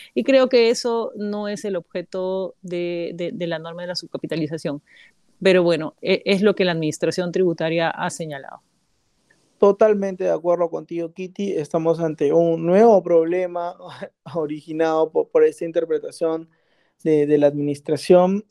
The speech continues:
Speaker 2: Y, y ahora lo que yo me pregunto también es, ¿cuándo nosotros es-, dejaremos de estar de acuerdo en algo? Porque hasta ahora en todas las entregas que tenemos de este podcast terminamos coincidiendo, Kitty.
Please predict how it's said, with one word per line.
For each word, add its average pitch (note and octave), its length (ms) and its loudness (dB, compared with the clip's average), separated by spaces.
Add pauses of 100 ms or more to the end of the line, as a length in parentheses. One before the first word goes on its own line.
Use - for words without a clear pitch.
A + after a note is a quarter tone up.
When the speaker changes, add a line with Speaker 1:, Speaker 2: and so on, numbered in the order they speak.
Speaker 2:
Y, C#3+ 500 -2 (480)
y F3 100 6
ahora F3+ 160 8
lo F#3+ 100 2
que D#3+ 100 -4
yo E3 120 -2
me F#3 100 -4
pregunto E3 460 -4
también D#3+ 380 -4
es, E3+ 300 -2 (320)
¿cuándo A3 380 6
nosotros F#3+ 540 -4
es-, E3 300 -12 (120)
dejaremos F#3+ 440 6
de G#3+ 40 4
estar G#3 220 0
de A3+ 60 6
acuerdo A3 260 4
en A#3+ 100 0
algo? G#3 240 2
Porque F#3 220 -2
hasta F3+ 180 -2
ahora A#3 180 4
en G#3+ 120 -2
todas A#3 160 2
las A#3 160 -2
entregas A3 360 -4
que G3+ 120 -6
tenemos A3 320 -6
de G#3+ 60 -6
este G#3+ 140 0
podcast A#3 520 -4
terminamos G3 480 -6
coincidiendo, G#3+ 560 0
Kitty. F#3 260 -18